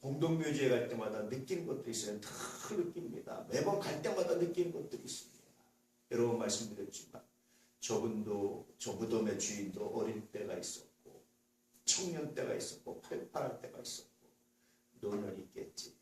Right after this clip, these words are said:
때중에, 대중, 대중에 이렇게 출생연도와 사망연도로 이렇게 보면, "아이고, 이분은 젊을 때 돌아가셨네.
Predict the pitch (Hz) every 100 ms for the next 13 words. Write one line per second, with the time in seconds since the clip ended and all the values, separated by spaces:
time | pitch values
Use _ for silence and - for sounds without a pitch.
0 | _ _ _ - 156 151 147 131 120 120
1 | 135 135 135 131 - 127 120 117 117 117
2 | 110 110 - _ 120 - 185 - 175 135
3 | 127 120 117 - - 131 120 113 107 107
4 | 110 98 95 - - _ - 104 104 101
5 | 98 98 - 110 113 117 117 107 98 98
6 | - -